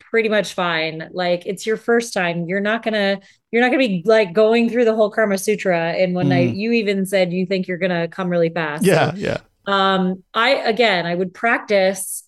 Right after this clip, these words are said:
Speaker 1: uh, masturbating, like, with a condom on, uh,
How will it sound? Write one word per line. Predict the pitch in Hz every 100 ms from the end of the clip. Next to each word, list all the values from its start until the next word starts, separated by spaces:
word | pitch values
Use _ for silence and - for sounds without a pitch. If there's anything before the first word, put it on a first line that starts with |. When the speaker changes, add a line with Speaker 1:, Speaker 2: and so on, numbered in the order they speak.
| -
Speaker 1:
uh, | 180 175 170
masturbating, | 180 190 196 - 208 190 185 185 180 175 165
like, | 156 156 156 _ _ _ _ _ _ _ _ _ _ _ _ _ _ -
with | 185 208 240
a |
condom | 254 240 320 262 180
on, | 151 156 156 160 160
uh, | - 180 175 175 170 170